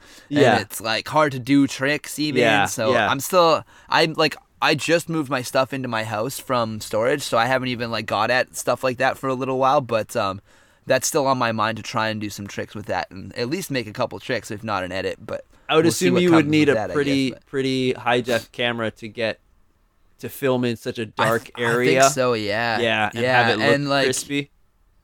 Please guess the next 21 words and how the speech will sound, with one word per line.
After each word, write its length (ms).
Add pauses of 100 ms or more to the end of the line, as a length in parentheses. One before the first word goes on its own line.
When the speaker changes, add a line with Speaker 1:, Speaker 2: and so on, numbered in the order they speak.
(320)
Speaker 2:
and 200
a 60
good 380
room 260
to 80
do 220
it 100
in. 160
Like, 220
my 180
room 260
has, 320 (220)
like, 220
windows 420
and 100
shit, 380
so 160
there's 220
not 260
a 80
good 320